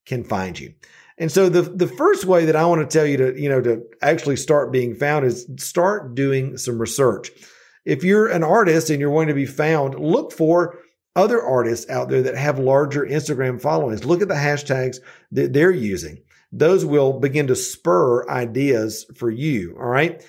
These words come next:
Um, also, look at, you know, the, the hashtags that they're not using. Are there some things that are like, "Whoa, I totally thought they would have said this, but they're using this one," all right?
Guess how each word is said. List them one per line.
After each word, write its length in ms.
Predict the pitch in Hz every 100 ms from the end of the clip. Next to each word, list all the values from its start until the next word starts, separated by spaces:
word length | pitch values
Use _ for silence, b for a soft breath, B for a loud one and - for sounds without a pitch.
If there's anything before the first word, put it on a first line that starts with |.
| B B
Um, 280 | 143 156 160 160
also, 640 | 190 247 - 170 175 170
look 380 | 147 180 196 -
at, 340 | 156 156 160 - b _
you 140 | 151
know, 160 | 160 156
the, 180 | 147 156
the 180 | 143
hashtags 520 | 135 156 165 165 160 156
that 100 | 143
they're 140 | 147
not 420 | 139 143 214 -
using. 400 | 131 117 98 98
Are 100 | 123
there 140 | 131 139
some 240 | 147 131
things 280 | 156 165 139
that 100 | 143
are 120 | 147
like, 320 | 135 131 123 -
"Whoa, 420 | 110 190 190 117
I 160 | 120
totally 360 | 139 143 170 147
thought 200 | 135 131
they 100 | 131
would 140 | 139
have 100 | 135
said 220 | 127 135 127
this, 220 | 170 165
but 220 | 139 120 B B -
they're 120 | 139
using 420 | 139 139 131 123
this 220 | 175 180
one," 160 | 110 95
all 60 |
right? 200 | 139 160